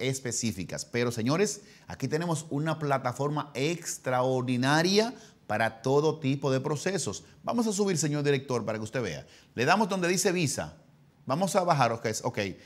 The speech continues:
Perfecto, déjalo ahí, señor director. Esta es la página, señores, para que ustedes aprendan a hacerlo también.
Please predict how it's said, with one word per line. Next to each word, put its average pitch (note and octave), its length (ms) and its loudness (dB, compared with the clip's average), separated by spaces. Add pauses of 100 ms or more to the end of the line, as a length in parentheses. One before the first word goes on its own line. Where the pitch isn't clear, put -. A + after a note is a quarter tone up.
(200)
Perfecto, C3+ 400 2
déjalo E3+ 180 4
ahí, D3+ 80 4
señor C#3 200 2
director. B2 400 -2 (720)
Esta D#3+ 180 4
es G3+ 60 10
la G3 120 6
página, F#3 260 2
señores, C#3+ 320 2
para B2+ 160 2
que B2+ 60 -2
ustedes D3+ 180 2
aprendan D#3 320 0
a C3+ 60 0
hacerlo A2+ 320 0
también. F#2 500 -6